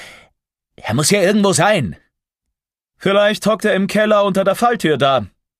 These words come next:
Tilly klang leicht genervt. Er hob die Stimme, als richte er das Wort an jemanden am anderen Ende eines großen Raumes.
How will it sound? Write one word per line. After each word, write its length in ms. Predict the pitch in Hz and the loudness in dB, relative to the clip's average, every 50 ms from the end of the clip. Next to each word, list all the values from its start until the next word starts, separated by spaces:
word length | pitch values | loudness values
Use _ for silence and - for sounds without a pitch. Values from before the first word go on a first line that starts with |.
| _ _ _ _ _ _ _ _ _ | _ _ _ _ _ _ _ _ _
Tilly 380 | - - 160 147 143 143 135 - | -8 -6 -6 -4 -4 -6 -8 -8
klang 300 | - - 143 127 120 120 | -6 -4 -4 -2 -2 -2
leicht 320 | 120 117 110 107 - - | -2 -2 -2 -4 -8 -10
genervt. 500 | - 120 110 87 76 71 - - - - - - - - - - - - | -8 -8 -6 -8 -8 -10 -12 -16 -20 -20 -20 -20 -18 -18 -18 -18 -8 -6
Er 100 | - 135 | -4 -2
hob 240 | 127 160 147 - - | -2 -2 -4 -4 -6
die 100 | - 143 | -6 -6
Stimme, 360 | - - - 147 151 151 151 | -4 -4 -4 -4 -2 -2 -2
als 180 | - 131 127 - | -2 -4 -4 -6
richte 260 | 143 135 - - 120 | -6 -8 -6 -6 -4
er 120 | - 113 | -4 -4
das 180 | 107 117 110 - | -4 -4 -4 -2
Wort 240 | 117 117 117 113 - | -2 -2 -2 -2 -2
an 140 | 101 110 113 | -2 -2 -2
jemanden 560 | 110 110 107 110 107 104 98 - - 104 101 | -2 -2 -2 -2 -2 -4 -4 -6 -6 -4 -4
am 140 | 101 104 104 | -2 -4 -2
anderen 440 | - 107 107 104 98 92 101 101 | -2 -2 -2 -2 -2 -4 -4 -4
Ende 360 | - - 101 101 98 98 92 76 | -4 -4 -4 -4 -4 -4 -4 -4
eines 260 | 95 98 98 - - | -4 -4 -4 -6 -6
großen 340 | - 101 107 101 - - 107 | -6 -6 -4 -4 -4 -4 -4
Raumes. 600 | 92 107 107 104 95 92 90 85 - - - | -2 -2 -2 -2 -2 -2 -4 -4 -4 -6 -6